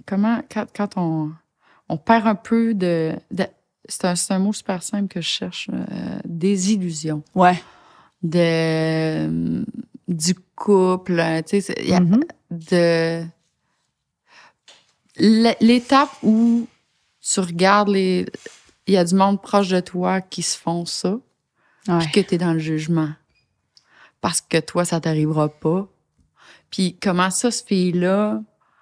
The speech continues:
Speaker 1: elle fait semblant de pas le voir ou elle
Speaker 2: Ou elle, elle a juste, elle se dit, « Je veux tellement pas qu'il parte que je vais me fermer les yeux puis je vais,
Speaker 1: C'est ça.
Speaker 2: je vais, je vais accepter ça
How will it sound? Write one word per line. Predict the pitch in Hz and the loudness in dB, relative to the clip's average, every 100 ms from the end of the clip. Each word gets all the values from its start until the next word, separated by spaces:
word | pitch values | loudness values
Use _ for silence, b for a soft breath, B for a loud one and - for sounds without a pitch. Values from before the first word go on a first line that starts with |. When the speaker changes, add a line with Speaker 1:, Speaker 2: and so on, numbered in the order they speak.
| _ _ _ _ _ _ _ _ _ _ _ _ _ _ | _ _ _ _ _ _ _ _ _ _ _ _ _ _
Speaker 1:
elle | - 143 | -14 -12
fait | - 143 | -10 -2
semblant | - 175 165 165 202 | 0 2 0 0 -2
de | - - | -2 -2
pas | 160 | -2
le | 160 | -2
voir | 151 175 233 415 403 311 | -2 0 2 0 0 2
ou | 214 202 | 4 2
elle | 180 180 196 | 2 4 6
Speaker 2:
Ou | |
elle, | 185 170 175 | 6 6 4
elle | 165 | 6
a | 165 | 6
juste, | 170 185 - | 4 2 4
elle | 170 | 4
se | 156 | 4
dit, « | 147 165 | 0 2
Je | 160 151 | 2 4
veux | 160 | 2
tellement | 151 190 190 175 | 4 2 6 4
pas | 165 175 | 4 -2
qu'il | - | 0
parte | 196 208 | -2 0
que | - 175 | 2 2
je | 160 | 4
vais | 160 | 4
me | 156 | 4
fermer | 170 165 175 | 4 4 4
les | 170 160 | 4 4
yeux | 190 | 0
puis | - | 0
je | 156 156 | 2 4
vais, | 165 | 4
Speaker 1:
C'est | 185 | 2
ça. | - - 220 | -4 0 4
Speaker 2:
je | 190 | 6
vais, | 170 - | 4 2
je | 165 | 4
vais | 170 - | 4 4
accepter | 190 - - 214 165 - 208 | 0 2 4 4 0 2 2
ça | - - 208 | 4 6 6